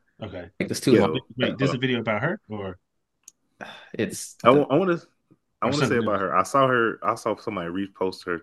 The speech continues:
Speaker 3: tweet, and that's where I saw the article. But I wanted to point out, she was fighting for her life in the comments
Speaker 2: Oh.
Speaker 3: about how everybody's like, "Nah, I, I wouldn't fall for this." People like, "First of all, I don't answer the phone."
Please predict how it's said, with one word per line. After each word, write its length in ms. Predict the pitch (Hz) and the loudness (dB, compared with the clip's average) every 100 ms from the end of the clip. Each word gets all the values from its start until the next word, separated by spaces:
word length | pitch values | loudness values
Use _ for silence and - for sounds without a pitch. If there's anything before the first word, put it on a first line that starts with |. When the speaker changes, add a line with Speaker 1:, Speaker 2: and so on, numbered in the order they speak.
| _ - | _ -20
Speaker 3:
tweet, 380 | - 95 - | -4 -4 -4
and 120 | 78 80 | -8 -4
that's 200 | 85 - | -4 -4
where 80 | 82 | -6
I 40 | |
saw 200 | - 78 | -4 -6
the 80 | 73 | -4
article. 500 | 78 76 - 82 80 _ _ _ _ - _ _ _ - | -6 -8 -10 -16 -16 _ _ _ _ -20 _ _ _ -6
But 100 | 76 | -2
I 80 | 92 | 0
wanted 320 | 98 98 85 | 0 -2 -2
to 60 | 87 | -4
point 200 | 98 87 | -4 -2
out, 200 | 80 - - | -4 -4 -14
she 220 | - 110 | -6 -2
was 120 | 98 | -2
fighting 380 | - - 98 95 | -2 0 0 0
for 140 | 98 92 | -2 0
her 140 | 92 | 0
life 500 | 87 82 76 98 95 - | -2 -4 -8 -14 -18 -12
in 180 | 87 | -10
the 80 | 82 | -10
comments 720 | 78 82 71 73 _ - - _ _ _ | -8 -6 -6 -8 _ -20 -20 _ _ _
Speaker 2:
Oh. 360 | 107 104 101 98 | -6 -6 -8 -4
Speaker 3:
about 360 | 85 82 78 87 | -4 -2 -2 0
how 540 | 90 82 80 80 - _ _ _ _ 98 | 0 0 -2 -4 -10 _ _ _ _ 4
everybody's 360 | 104 98 90 | 4 6 2
like, 140 | 87 80 | 0 -2
"Nah, 100 | 87 | -2
I, 400 | 82 82 92 90 | 2 2 2 0
I 160 | 82 | 0
wouldn't 260 | 92 90 82 | -2 -2 -2
fall 180 | 85 80 | -2 -2
for 160 | 80 76 | -6 -10
this." 480 | 76 - - - _ _ - _ _ | -10 -12 -18 -20 _ _ -20 _ _
People 180 | - 95 | -4 -2
like, 120 | 85 | 0
"First 240 | 107 139 131 | -2 -4 0
of 20 | |
all, 100 | 95 | 0
I 120 | 104 123 | 0 0
don't 120 | 95 | -2
answer 200 | 95 95 | -4 -6
the 60 | |
phone." 380 | - 123 92 92 | -6 -6 -8 -16